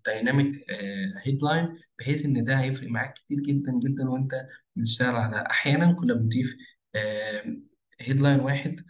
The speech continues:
ومعاه ديسكريبشن وخلاص احنا عملنا لونش للاب. طيب تعالى هنا نحسب حسبه كده كويسه، احنا دلوقتي بنتكلم في ثلاثه كرييتيف. طب احنا هنا ثلاثه creative بالنسبه لنا،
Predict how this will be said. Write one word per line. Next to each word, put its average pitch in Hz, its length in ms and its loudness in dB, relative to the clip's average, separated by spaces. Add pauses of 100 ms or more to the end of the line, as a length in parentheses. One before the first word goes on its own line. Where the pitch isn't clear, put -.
(240)
ومعاه 113 240 4
ديسكريبشن 131 640 0
وخلاص - 360 -2
احنا 127 360 -8 (220)
عملنا 123 240 2
لونش 123 380 0
للاب. 95 400 -6
طيب - 260 -8
تعالى 165 200 4
هنا 180 180 8
نحسب - 360 -6
حسبه 139 300 -4
كده 127 420 -6 (220)
كويسه، 117 400 -4 (240)
احنا - 140 2
دلوقتي 143 240 2
بنتكلم 131 400 4
في 139 100 -2
ثلاثه 113 300 0
كرييتيف. - 460 -8 (440)
طب 92 140 -4
احنا 139 200 0
هنا 135 200 6
ثلاثه 143 500 2 (1120)
creative 131 600 2 (340)
بالنسبه 107 400 2
لنا، 160 420 2